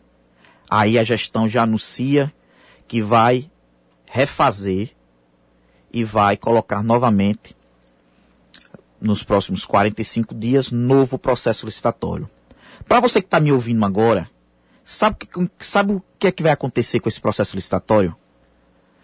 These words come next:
Se não tiver novamente nenhuma empresa, o prefeito vai, através de dispensa, escolher uma empresa. Você quer que eu acredite mesmo na honestidade desse certame?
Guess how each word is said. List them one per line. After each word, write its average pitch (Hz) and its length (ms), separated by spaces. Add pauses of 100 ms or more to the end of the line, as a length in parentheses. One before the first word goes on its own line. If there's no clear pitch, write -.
(220)
Se - 200
não 285 140
tiver 160 280
novamente 139 440
nenhuma 113 280
empresa, 104 480 (680)
o 160 40
prefeito 180 600
vai, 131 400 (140)
através 131 480
de 117 80
dispensa, 139 640 (540)
escolher 190 500
uma 196 140
empresa. 147 500 (1500)
Você 147 240
quer 175 140
que - 140
eu 156 100
acredite 151 580
mesmo 127 320
na 127 100
honestidade 117 580
desse - 200
certame? 104 560